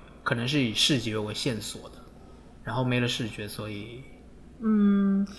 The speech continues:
Speaker 2: 我记得，
Speaker 1: 你怎么看待？嗯。
Speaker 2: 其实我在生病后，有些人问我说：“哎，你的梦是不是都从画面变成感觉或意识？”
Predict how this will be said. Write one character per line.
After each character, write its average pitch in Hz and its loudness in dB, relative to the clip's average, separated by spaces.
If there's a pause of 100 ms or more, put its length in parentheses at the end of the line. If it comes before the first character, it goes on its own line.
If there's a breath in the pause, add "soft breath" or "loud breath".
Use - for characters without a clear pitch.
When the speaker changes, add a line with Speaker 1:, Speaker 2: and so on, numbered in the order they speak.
(440 loud breath)
Speaker 2:
我 226 12
记 160 6
得， 349 12
Speaker 1:
你 - -
怎 - 12
么 285 12
看 226 8
待？ 190 8
嗯。 - 4
Speaker 2:
其 269 8
实 339 8
我 247 10
在 233 8
生 208 4
病 196 6
后， 190 4
有 165 6
些 220 4
人 214 6
问 208 6
我 156 0
说 190 8
：“哎， 226 10
你 196 6
的 175 4
梦 196 8
是 220 4
不 196 8
是 196 4
都 202 6
从 170 -2
画 190 4
面 175 2
变 175 6
成 151 -2 (480)
感 151 4
觉 160 2
或 185 6
意 185 2
识？” - 2